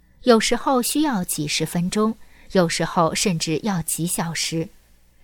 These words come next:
发正念时间长短要依据另外空间的战况如何，虽然看不见，但是能感觉出来，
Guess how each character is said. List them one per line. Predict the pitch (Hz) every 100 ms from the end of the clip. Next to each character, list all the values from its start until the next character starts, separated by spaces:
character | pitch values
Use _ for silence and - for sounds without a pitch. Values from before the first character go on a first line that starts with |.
| -
发 | - 320
正 | 330 285
念 | 285 214 180
时 | -
间 | 165 208 220
长 | - 160
短 | 196 175 143 -
要 | 202 185 165
依 | 190
据 | 170 196 170
另 | 220 254 202
外 | 165
空 | - - 208
间 | 254 247
的 | 160
战 | 294 226
况 | 170 165 160
如 | 160 160
何， | - 156 156 - - _ _ - _
虽 | - 370
然 | 330 170 165
看 | - 196
不 | 165
见， | - 196 147 - - -
但 | 190 165
是 | 156 170 156
能 | 175 170
感 | 196 160 156
觉 | 156 156
出 | - 180
来， | 170 151